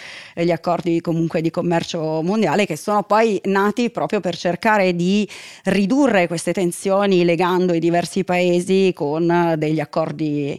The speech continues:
eh, diciamo anche economici. Abbiamo visto comunque a volte che magari,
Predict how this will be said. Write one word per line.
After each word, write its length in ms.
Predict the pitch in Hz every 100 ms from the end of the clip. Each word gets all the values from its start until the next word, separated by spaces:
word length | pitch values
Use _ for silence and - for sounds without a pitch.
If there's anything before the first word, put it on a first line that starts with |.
| - - - -
eh, 380 | 170 156 156 147
diciamo 260 | 160 160 165
anche 360 | 175 175 175
economici. 1000 | 156 156 180 185 165 165 - - 160 156
Abbiamo 320 | 151 160 165
visto 360 | 170 196 - 202
comunque 320 | 190 202 190
a 40 | 180
volte 380 | 180 202 214
che 120 | 202 165
magari, 560 | 175 175 175 190 202